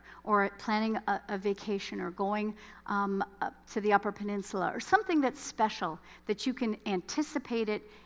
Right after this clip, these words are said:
and enjoy it. Remember what I said about my mom? One of the happiest times in her life was when she had booked a trip, when she had, then she enjoyed the anticipation and she enjoyed the actual experience. So do that for yourself.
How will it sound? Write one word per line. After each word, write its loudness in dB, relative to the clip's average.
and -2
enjoy 2
it. -2
Remember 4
what 4
I 4
said 0
about 6
my 0
mom? 6
One 0
of -2
the 2
happiest 2
times -2
in -2
her -2
life 2
was 0
when 2
she -2
had 0
booked -2
a -4
trip, -2
when -8
she -6
had, -2
then 4
she 2
enjoyed 6
the 2
anticipation 2
and 6
she -2
enjoyed -2
the -4
actual -2
experience. -4
So -4
do 4
that 4
for -4
yourself. 0